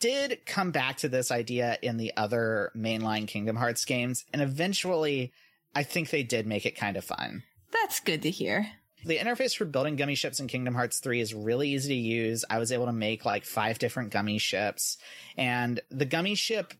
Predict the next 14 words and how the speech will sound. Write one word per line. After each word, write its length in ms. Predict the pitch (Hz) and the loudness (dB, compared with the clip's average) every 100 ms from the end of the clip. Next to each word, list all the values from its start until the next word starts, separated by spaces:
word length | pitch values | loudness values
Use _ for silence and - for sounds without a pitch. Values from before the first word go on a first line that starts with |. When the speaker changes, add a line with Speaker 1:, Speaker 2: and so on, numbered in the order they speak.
| - | -2
Speaker 1:
like, 360 | 139 127 - - _ | 0 0 -4 -14 _
environment 920 | 131 123 110 117 117 147 170 190 190 - | 0 0 0 2 2 2 0 0 -4 -4
in 180 | 165 165 | -2 0
that 220 | 165 143 | -2 0
game 240 | 170 170 | 0 0
is, 180 | 147 123 | 0 0
like, 380 | 135 120 104 - - - _ | 0 0 -2 -10 -20 -20 _
it's 200 | - 139 | -2 0
like 220 | 160 165 147 | 0 0 0
an 120 | 123 - | -2 0
open 400 | 143 - 156 139 | 0 2 0 2
world 420 | 120 123 143 131 | 2 2 0 0
version 760 | 139 147 165 175 180 185 185 - _ | 0 0 0 0 0 -2 -6 -8 _
of 520 | 123 127 127 127 123 | 0 2 2 -2 -6